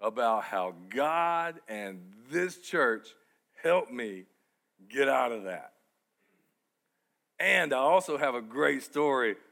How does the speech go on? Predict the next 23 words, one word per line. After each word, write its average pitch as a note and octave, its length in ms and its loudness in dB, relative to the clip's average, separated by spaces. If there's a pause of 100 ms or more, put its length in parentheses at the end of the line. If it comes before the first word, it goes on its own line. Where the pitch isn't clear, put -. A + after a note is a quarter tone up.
about A2+ 400 -2
meeting B2+ 400 -8
God A2 480 0 (600)
in C#3 300 0
there. F2 260 -8 (1800)
But F#2 320 -6 (720)
we A2 140 -14
have D3+ 360 -8
to C3 80 -16
check A#2+ 400 -6 (680)
the F#2+ 60 -20
facts. F#2+ 560 -8 (280)
If G2+ 200 -16
we G#2+ 280 -12
just D3+ 540 -6
believe C3+ 460 -2
what A#2+ 220 -6
we're A#2 180 -8
told, B2 380 -4 (180)
it C#3+ 160 -4
reveals C3 920 -6 (520)
the A2+ 100 -8
wickedness A2 680 -6